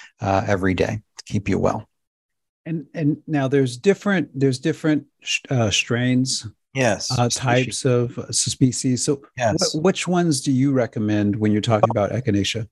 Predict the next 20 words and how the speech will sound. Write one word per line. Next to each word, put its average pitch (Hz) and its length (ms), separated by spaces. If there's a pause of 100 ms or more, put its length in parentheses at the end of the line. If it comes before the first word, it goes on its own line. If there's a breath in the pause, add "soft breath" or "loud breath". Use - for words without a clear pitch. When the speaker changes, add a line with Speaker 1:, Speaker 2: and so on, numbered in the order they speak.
Speaker 1:
Yeah, 165 280
and 143 120
this 185 140
has 175 140
been 139 100
extensively 120 920
researched 117 600
over 110 240
the 104 100
last, 104 460
again, 107 300
thirty, 123 260
forty 117 320
years, 101 380
been 104 140
an 98 80
explosion 110 580
in 101 80
echinacea 110 300
research. 101 340